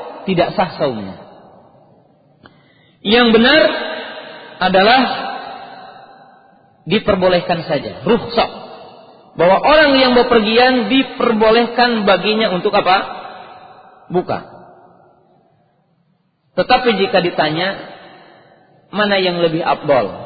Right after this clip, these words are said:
Berbuka ataupun saum? Nah, berbuka atau saum? Maka orang yang safar ada tiga kelompok. Dan kita akan lihat dari tiga kelompok ini.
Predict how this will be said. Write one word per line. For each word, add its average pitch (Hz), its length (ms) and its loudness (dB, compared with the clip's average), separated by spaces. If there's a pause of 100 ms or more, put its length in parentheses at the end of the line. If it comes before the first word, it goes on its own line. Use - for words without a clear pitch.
(480)
Berbuka 151 480 0 (1400)
ataupun 151 460 -6
saum? 120 240 -4 (2250)
Nah, 123 100 -8
berbuka 196 500 2 (200)
atau 277 160 4 (880)
saum? 139 280 -2 (1200)
Maka 226 280 0 (140)
orang 302 260 6 (120)
yang 254 180 2 (640)
safar 233 400 4 (440)
ada 185 200 -2
tiga 190 240 -2
kelompok. 156 360 -4 (1800)
Dan 160 280 -2
kita 196 240 -2
akan 180 160 -4
lihat 175 240 -2
dari 151 160 -6
tiga 160 240 -4
kelompok 127 320 -8
ini. 90 140 -18